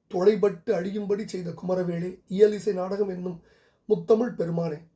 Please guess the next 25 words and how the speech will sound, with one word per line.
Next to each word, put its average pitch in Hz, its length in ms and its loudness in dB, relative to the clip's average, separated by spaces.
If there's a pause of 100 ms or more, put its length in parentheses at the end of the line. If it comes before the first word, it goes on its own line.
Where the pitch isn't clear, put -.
பேரொளி 214 380 6
சொரூபனாம் 196 640 -4
தேவனாகிய 190 560 0 (540)
சிவபெருமானுக்கு 220 680 6
ஒப்பற்ற 180 400 -4
பிள்ளையாகி 190 540 -2
லட்சுமிகரம் 190 600 -2 (260)
பெருகி 214 360 4
ஓங்கும் 196 420 -2
சேலம் 220 420 4
என்னும் 180 300 -2 (720)
திருவளர் 220 460 6
பதியில் 190 300 -4
வீட்டிருந்த 190 420 -6
அருள்பாலிக்கும் 180 580 -4
பெருமானே, 143 380 -4 (440)
போருக்கு 208 380 6
எழுந்த 196 220 0
எழிகிரியும் 214 500 -4
சூரனும் 220 460 2 (360)
அவன் 170 180 -6
சுட்டத்தினரும் 202 760 0
இறக்க 180 440 -6
ஒப்பற்ற 180 540 -4
அந்த 160 220 -6